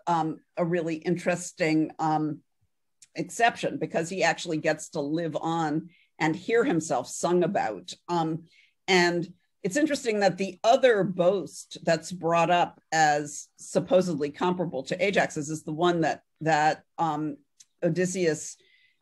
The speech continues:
sort of begins his apologia with, where he gives his name and his lineage, and then his says, he says, "My kleos goes up to Ouranos." I mean, so he is the one who is actually,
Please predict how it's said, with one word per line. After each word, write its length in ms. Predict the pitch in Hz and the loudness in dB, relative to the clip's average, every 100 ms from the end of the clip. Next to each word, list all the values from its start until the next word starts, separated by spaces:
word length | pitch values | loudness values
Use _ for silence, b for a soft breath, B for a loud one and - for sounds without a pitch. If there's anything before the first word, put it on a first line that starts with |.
| _ _ | _ _
sort 160 | 160 180 | -4 -2
of 100 | 180 | 0
begins 460 | 180 170 202 202 185 | 0 4 4 4 0
his 180 | 160 - | -2 -2
apologia 680 | 180 165 160 156 160 277 269 | -2 -2 -2 -2 -2 4 4
with, 200 | 165 160 | 4 -2
where 140 | 160 | -4
he 120 | 185 | -4
gives 360 | 175 190 185 165 | -4 -2 -2 -4
his 260 | 165 156 156 | -6 -2 2
name 400 | 175 185 180 156 | 4 6 6 4
and 120 | - | 0
his 160 | 160 | -4
lineage, 340 | 170 208 196 165 | -2 -2 -2 -2
and 140 | 160 | 0
then 120 | 170 | 0
his 260 | 151 175 - | 0 -2 -2
says, 280 | 214 196 180 | 2 2 2
he 120 | - 180 | -6 -4
says, 280 | 196 190 185 _ _ _ | -4 -6 -10 _ _ _
"My 340 | 170 180 180 - _ | 2 4 2 -4 _
kleos 920 | - - 233 151 - 143 127 156 - - 139 | -8 2 4 6 4 2 0 -4 -12 -14 2
goes 340 | 185 202 185 | 6 6 4
up 280 | 190 202 - - | 2 0 0 -6
to 220 | 220 - | -6 -2
Ouranos." 640 | 208 247 214 113 - - - | 0 0 0 -2 -6 -12 0
I 80 | 185 | 2
mean, 200 | 180 180 | 4 2
so 440 | - 196 190 185 - | 4 6 6 6 -4
he 340 | - 220 247 - | -16 -12 -12 -12
is 320 | 214 180 165 | -6 -4 -2
the 80 | 175 | -2
one 380 | 165 175 170 165 | 0 0 0 0
who 160 | 175 | 0
is 180 | 170 151 - | -2 -2 -6
actually, 840 | 160 180 - 185 160 160 160 156 | -6 -6 -6 -4 -2 0 0 0